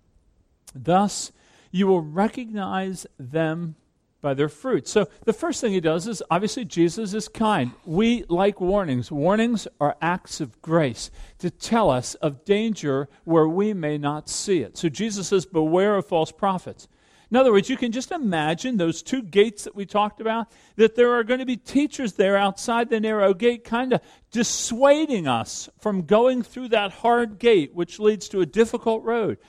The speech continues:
They're trying to encourage us to a broader, easier,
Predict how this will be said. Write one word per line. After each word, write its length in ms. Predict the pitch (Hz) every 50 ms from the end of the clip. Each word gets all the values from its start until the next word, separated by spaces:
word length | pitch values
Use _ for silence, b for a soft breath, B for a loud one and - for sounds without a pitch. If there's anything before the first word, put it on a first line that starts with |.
| b b b b b
They're 160 | - 226 254
trying 280 | - - 254 254 262 269
to 140 | 254 202 240
encourage 560 | 233 180 - - - 262 262 269 254 202 208
us 220 | 226 226 214 -
to 180 | - 196 190 190
a 80 | 175
broader, 640 | 151 117 139 151 170 185 202 220 220 196 156 127 110 b b b b b _
easier, 680 | - 208 226 240 247 247 214 160 - 170 160 143 120